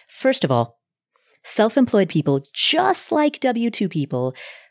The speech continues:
will be able to qualify for a loan based on their debt to income ratios. And so how that income is calculated is very important. Now, if you're a W two employee, your income is whatever you're making at the time that you apply for the mortgage.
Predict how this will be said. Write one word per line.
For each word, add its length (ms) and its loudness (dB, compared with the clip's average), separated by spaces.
will 140 4
be 140 4
able 160 2
to 120 -2
qualify 600 0
for 180 -2
a 80 2
loan 300 0
based 440 0
on 460 -2
their 180 6
debt 400 0
to 220 -2
income 340 0
ratios. 680 0
And 180 2
so 140 2
how 420 0
that 300 0
income 360 2
is 200 0
calculated 720 2
is 160 0
very 240 2
important. 480 -2
Now, 180 2
if 200 0
you're 120 4
a 40 2
W 280 0
two 200 -2
employee, 520 2
your 200 0
income 380 2
is 180 2
whatever 380 2
you're 140 2
making 280 0
at 80 -2
the 60 -2
time 240 0
that 80 -2
you 100 0
apply 280 -2
for 100 -6
the 80 -2
mortgage. 540 -2